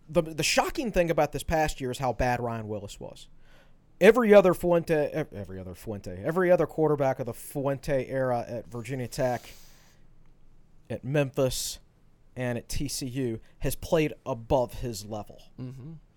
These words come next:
Speaker 1: Like, even that first quarterback he had at Memphis when they were so bad,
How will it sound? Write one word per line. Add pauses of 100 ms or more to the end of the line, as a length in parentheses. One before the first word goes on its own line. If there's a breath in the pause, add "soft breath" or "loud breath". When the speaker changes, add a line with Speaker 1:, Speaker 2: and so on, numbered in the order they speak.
(160)
Speaker 1:
Like,
even
that
first
quarterback
he
had
at
Memphis
when
they
were
so
bad,